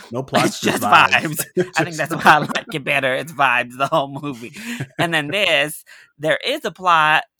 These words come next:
Speaker 2: but it's like,
Speaker 1: Cool.
Speaker 2: nothing, like, it's pointless. Like you said,
Speaker 1: Yeah.
Speaker 2: it goes absolutely nowhere. It's introduced and killed off all in the same movie.
Speaker 1: 'Cause
Speaker 2: And Michael Myers is a cameo in his own damn <laughs> film.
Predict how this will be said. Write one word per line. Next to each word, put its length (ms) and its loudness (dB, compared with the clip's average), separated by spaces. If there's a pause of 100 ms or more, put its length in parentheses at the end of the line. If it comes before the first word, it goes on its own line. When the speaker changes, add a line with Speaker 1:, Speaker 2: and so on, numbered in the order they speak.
(120)
Speaker 2:
but 280 0
it's 160 -8
like, 420 -2 (600)
Speaker 1:
Cool. 280 -12
Speaker 2:
nothing, 420 -8
like, 220 -6
it's 140 -14 (100)
pointless. 420 -10
Like 160 -10
you 60 -18
said, 220 -6
Speaker 1:
Yeah. 180 -8
Speaker 2:
it 100 -12
goes 320 -4
absolutely 600 -4
nowhere. 520 -6
It's 160 -14
introduced 600 -10
and 180 -16
killed 300 -10
off 320 -4 (100)
all 240 -2
in 140 -10
the 80 -14
same 320 -8
movie. 580 -14 (520)
Speaker 1:
'Cause 140 -2
Speaker 2:
And 100 -2
Michael 260 0
Myers 420 0
is 100 -10
a 80 -10
cameo 580 -4
in 120 -8
his 120 -12
own 280 -8
damn 280 -6
<laughs> 20 -16
film. 140 -16